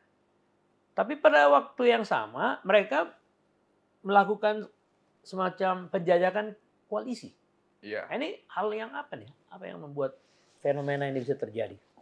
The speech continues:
Speaker 2: Iya, Bang. Sebetulnya survei itu kan alat bantu untuk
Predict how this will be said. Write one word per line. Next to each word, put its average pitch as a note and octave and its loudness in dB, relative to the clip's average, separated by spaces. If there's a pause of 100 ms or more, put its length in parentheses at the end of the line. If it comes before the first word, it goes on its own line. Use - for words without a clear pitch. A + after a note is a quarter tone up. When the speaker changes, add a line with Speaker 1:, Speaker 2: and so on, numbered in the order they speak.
(400)
Speaker 2:
Iya, C#3+ 2
Bang. A2 -2 (100)
Sebetulnya D#3 -10
survei D#3+ -10
itu E3 -10
kan F#3+ -8
alat C#3+ -6
bantu B2+ -6
untuk C3+ -10